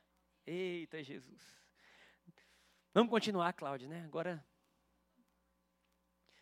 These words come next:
Então eles falam, "Não podemos deixar de anunciar o que vimos e ouvimos." O que que você tem visto, o que que você tem ouvido?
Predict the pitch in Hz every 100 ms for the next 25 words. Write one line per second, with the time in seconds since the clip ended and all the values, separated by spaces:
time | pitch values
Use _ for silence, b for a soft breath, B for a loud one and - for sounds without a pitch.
0 | b 165 185 190 - 185 185 180 175 202
1 | 233 190 202 - 185 180 175 - 170 180
2 | 185 135 175 202 185 196 170 147 180 156
3 | - 220 - 233 247 208 170 226 - -
4 | - 196 202 196 185 254